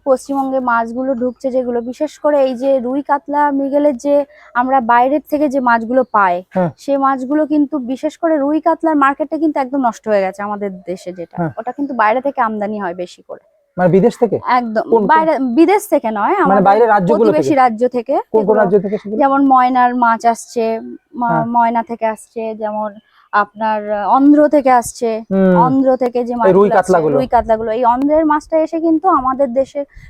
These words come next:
Speaker 1: রুই কাতলার দামটা বা এটা কিন্তু অনেক কমে গেছে।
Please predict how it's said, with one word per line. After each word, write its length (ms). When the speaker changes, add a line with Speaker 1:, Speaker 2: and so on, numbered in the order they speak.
Speaker 1:
রুই 140
কাতলার 360
দামটা 480
বা 320
এটা 220
কিন্তু 240
অনেক 280
কমে 220
গেছে। 300